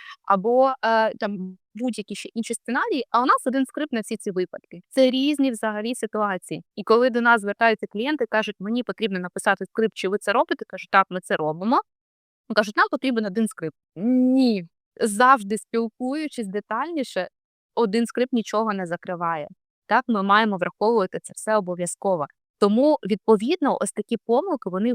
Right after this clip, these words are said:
на етапі написання скрипта, вони приводять до того, що скрипт потім не працює, так,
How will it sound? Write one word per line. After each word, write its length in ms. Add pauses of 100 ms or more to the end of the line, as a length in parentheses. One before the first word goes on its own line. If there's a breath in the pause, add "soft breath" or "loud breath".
на 200
етапі 380
написання 580
скрипта, 400
вони 280
приводять 460
до 100
того, 360
що 140
скрипт 380
потім 280 (100)
не 220
працює, 560 (160)
так, 140